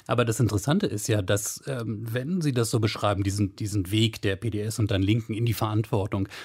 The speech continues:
müsste ja idealerweise dazu führen, dass dann diejenigen, die vielleicht auch aus,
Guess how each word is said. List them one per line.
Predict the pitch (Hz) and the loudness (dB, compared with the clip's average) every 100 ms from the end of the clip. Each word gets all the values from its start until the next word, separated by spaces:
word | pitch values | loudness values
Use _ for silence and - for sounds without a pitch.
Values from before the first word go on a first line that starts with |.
| - | 0
müsste | 110 110 | 0 4
ja | 120 | 2
idealerweise | 107 107 127 127 113 113 | 4 2 2 2 2 2
dazu | 107 98 110 | 0 0 -2
führen, | - 151 165 | -2 0 2
dass | 120 107 | 0 -2
dann | - 101 | 0 0
diejenigen, | 95 131 131 117 107 | 2 0 2 0 0
die | 107 | -4
vielleicht | - 107 107 | -2 -2 0
auch | 101 98 - - - | -2 -6 -8 -10 -8
aus, | 98 | -8